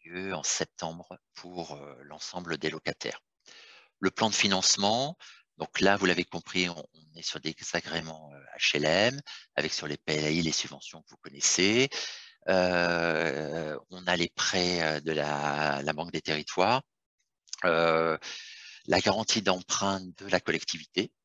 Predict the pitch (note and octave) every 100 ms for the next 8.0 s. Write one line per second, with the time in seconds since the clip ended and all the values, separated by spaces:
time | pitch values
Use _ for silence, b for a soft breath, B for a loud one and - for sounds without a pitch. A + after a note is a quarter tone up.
0 | _ _ _ A2 G#2+ G#2 F#2 G2 F#2 -
1 | - E2 E2 D#2+ E2 D#2 - D2 - -
2 | F2 A2 - _ _ _ _ _ _ _
3 | - A2 G#2 G#2+ G#2 - - - F#2+ F#2
4 | F#2+ - G2 - F2 E2+ E2 F2+ F#2+ E2
5 | - _ _ _ _ _ - - G#2 F#2
6 | G2 G#2 F#2+ G2 - - G#2 G2+ F2 D2+
7 | B B B B B - C#2 - D2 C#2+